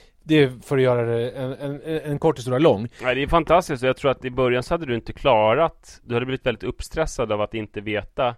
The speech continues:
Speaker 2: exakt vilken dag podden ska spelas in och vilken tid.
Speaker 1: Ja, och jag hade också förfasat mig och sagt, "Åh gud, han är sån slarver, vi kan ju aldrig bestämma någonting", aldrig, aldrig, aldrig. För att det är liksom,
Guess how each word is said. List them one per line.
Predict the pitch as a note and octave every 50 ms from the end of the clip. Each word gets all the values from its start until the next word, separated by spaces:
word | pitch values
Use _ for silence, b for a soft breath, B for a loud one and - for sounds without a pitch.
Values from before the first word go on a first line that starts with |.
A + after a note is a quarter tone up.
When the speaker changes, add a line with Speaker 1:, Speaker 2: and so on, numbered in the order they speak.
| b b b b b b b b b
Speaker 2:
exakt | A2+ - - - A2+ A2 G2+ - - A2+
vilken | G#2 - A2 G#2+
dag | G#2+ G#2+ G2+
podden | - A2 G#2+ G2+ G2+ G2+
ska | - - G#2
spelas | - - G2+ G2 - -
in | B2+ G#2 G2+
och | G2+
vilken | G2+ - - -
tid. | - - - - - -
Speaker 1:
Ja, | D#3 D#3+ D#3
och | D#3+ F3 D#3
jag | D3 C#3
hade | C#3 C#3 C3 C3+
också | C3 - - C3+ A#2
förfasat | - A#2+ - - A#2 - B2 - A2
mig | G#2 G2+
och | F#2
sagt, | G2+ G#2+ -
"Åh | - D3
gud, | A#2 D3+ D#3 C3+
han | C#3+ D3
är | C#3+
sån | B2+ D3 C#3+
slarver, | - - C3 B2 B2+ A#2 A#2+ A#2+
vi | C3 B2+
kan | - D#3 D#3+
ju | D3+
aldrig | C#3+ C#3 C#3+ D3
bestämma | C#3+ - - C#3 C3 C3+ C3
någonting", | B2 A#2+ B2 A#2 A#2 A2+ A2 A2
aldrig, | B2 B2+ B2 A#2+ A2+ A2
aldrig, | A2 G#2 G#2 G2
aldrig. | G2 G2+ A2 G#2+
För | - C#3+
att | C#3 -
det | C#3+ C#3
är | C3
liksom, | C3 B2 - - C3+ B2+ B2+ B2+ B2 A2+